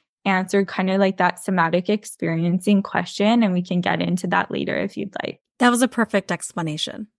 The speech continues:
Speaker 2: I actually really love that. And I think the way that you kind of framed it and then went back to what ex-, uh, somatic experiencing is. And I think what's really difficult if you're listening to this, I think it's,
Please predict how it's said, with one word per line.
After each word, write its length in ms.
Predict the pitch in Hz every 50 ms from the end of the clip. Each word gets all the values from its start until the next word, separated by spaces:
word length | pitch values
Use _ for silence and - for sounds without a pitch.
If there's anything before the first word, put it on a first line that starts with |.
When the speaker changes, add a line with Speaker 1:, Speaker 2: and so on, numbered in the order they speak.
| _
Speaker 2:
I 240 | - 262 269 285 302
actually 360 | 320 330 - - 349 370 359
really 240 | 285 262 254 254 240
love 200 | 226 202 190 - -
that. 180 | 226 226 233
And 100 | 233 226
I 60 | 220
think 260 | 220 - 240 233 226 -
the 100 | 254 220
way 180 | 214 202 208
that 80 | 214 220
you 200 | 214 214 214 220
kind 220 | 214 - 233 214 208
of 80 | 202
framed 460 | - - - 208 196 190 196 208 202
it 360 | 226 226 220 226 226 220 - _ _ -
and 180 | 196 196 202 208
then 140 | 196 196
went 240 | 202 190 190 190 -
back 340 | - 180 175 180 - - -
to 500 | - - 226 202 190 185 185 180 180 180 180 175
what 240 | 165 170 180 180 180
ex-, 200 | 180 - - - - _ _ -
uh, 140 | 202 196 190
somatic 520 | 185 - - 202 196 180 170 175 185 -
experiencing 680 | 190 - - - - 180 175 180 180 185 - 185 175 170
is. 200 | 175 190 208 214
And 140 | - 226 226
I 80 | 233
think 260 | 233 - 277 285 - -
what's 260 | 302 277 226 - -
really 220 | 208 220 214 202
difficult 480 | 190 208 202 - 233 - 208 196 190 185
if 140 | 185 - 190
you're 100 | 180 180
listening 480 | 175 202 233 - - - 214 196 185 -
to 120 | - 170
this, 260 | 170 170 165 165 -
I 80 | 185 202
think 220 | - 277 269 262
it's, 280 | 269 240 - - -